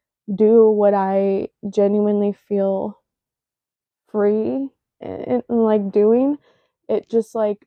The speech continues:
makes me happy. And I just wanna set this as an example as to anybody listening, like, you can do anything. If you want to do, I'm not a freaking millionaire, billionaire, da, da, da. At the end of the day, I don't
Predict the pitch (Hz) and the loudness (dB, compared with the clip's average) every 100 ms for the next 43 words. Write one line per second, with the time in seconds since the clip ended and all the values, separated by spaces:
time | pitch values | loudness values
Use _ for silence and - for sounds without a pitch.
0 | - 214 202 202 - 208 208 185 208 240 | -12 -6 -6 -6 -8 -10 -8 -10 -8 -6
1 | 247 233 208 190 208 - 208 202 - 202 | -4 -4 -6 -8 -10 -10 -8 -8 -8 -8
2 | 190 202 196 208 196 196 185 185 185 - | -8 -10 -10 -10 -8 -8 -8 -10 -10 -12
3 | 202 196 190 214 214 _ - - 214 240 | -10 -10 -10 -14 -20 _ -14 -6 -2 -2
4 | 226 208 202 208 - 226 208 202 202 196 | -2 -4 -6 -8 -8 -8 -6 -6 -8 -8
5 | 214 226 269 254 233 220 202 220 220 214 | -10 -8 -8 -4 -4 -4 -6 -8 -8 -12
6 | 190 185 180 202 208 220 - - 220 220 | -10 -10 -8 -6 -4 -6 -10 -10 -6 -2
7 | 226 226 226 _ _ _ _ _ _ _ | 0 0 -2 _ _ _ _ _ _ _
8 | _ _ - 233 269 277 269 262 240 226 | _ _ -6 -2 2 2 2 -2 0 -2
9 | 202 180 196 202 208 202 190 180 190 190 | -2 -4 -4 -4 -4 -6 -4 -4 -4 -4
10 | 190 190 196 196 196 202 - - 220 233 | -8 -8 -4 -4 -4 -6 -6 -4 -4 -2
11 | 254 247 226 208 214 220 - - 220 226 | 0 0 0 0 0 -2 -4 -8 -6 -6